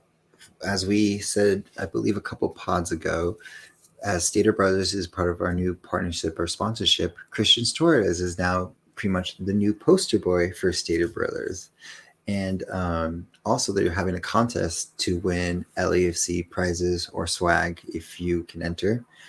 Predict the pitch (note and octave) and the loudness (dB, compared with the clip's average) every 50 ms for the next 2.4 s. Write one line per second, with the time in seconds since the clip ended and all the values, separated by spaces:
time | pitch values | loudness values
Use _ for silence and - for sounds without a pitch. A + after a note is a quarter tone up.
0 | - - _ _ _ F#2 F2+ E2+ E2 D#2+ E2 E2 E2 E2 F2 - _ - - - | -20 -20 _ _ _ -4 -2 0 0 0 0 -2 -2 -4 -6 -10 _ -20 -20 -20
1 | - - - - _ _ _ _ _ _ _ _ _ _ _ _ _ - G#2+ G2+ | -20 -20 -20 -20 _ _ _ _ _ _ _ _ _ _ _ _ _ 8 8 8
2 | F#2 - - G2 G#2 A#2 A#2+ A#2+ | 8 8 6 6 6 6 4 2